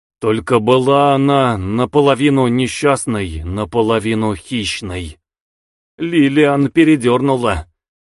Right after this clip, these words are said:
Да, всем понятно, что жизнь этих двух девиц фактически закончена.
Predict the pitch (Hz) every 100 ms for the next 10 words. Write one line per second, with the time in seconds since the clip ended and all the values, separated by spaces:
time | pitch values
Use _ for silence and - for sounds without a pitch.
0 | _ 107 120 131 147 117 110 - 160 165
1 | 190 220 190 160 - 208 185 123 - -
2 | 139 113 156 135 151 143 165 - 139 156
3 | - 107 139 135 - - 175 - 147 127
4 | 156 - 165 143 - 139 143 139 151 139
5 | 117 80